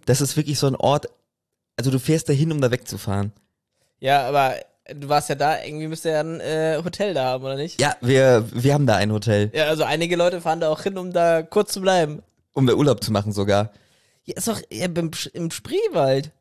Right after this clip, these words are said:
Speaker 1: Ja, genau.
Speaker 2: In der Nähe von. Ist das da, wo du dann auch so,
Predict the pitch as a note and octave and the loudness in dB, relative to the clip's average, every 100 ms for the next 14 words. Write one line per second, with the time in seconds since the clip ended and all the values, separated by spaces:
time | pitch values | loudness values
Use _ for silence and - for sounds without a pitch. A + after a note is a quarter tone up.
0 | - F#3 D#4 D#4+ C4+ G#2+ - _ _ _ | -4 0 0 0 -4 -4 -10 _ _ _
1 | _ - F3 G#3 F#3 D3+ D#3 D3+ E3+ _ | _ -4 -2 2 0 0 -2 -2 -6 _
2 | _ _ _ _ _ - G3 G3 F3 E3+ | _ _ _ _ _ -10 -2 2 4 4
3 | F3 E3 E3 D3+ D#3+ E3+ E3 D#3+ D#3 | 2 2 -2 -2 -2 0 4 4 2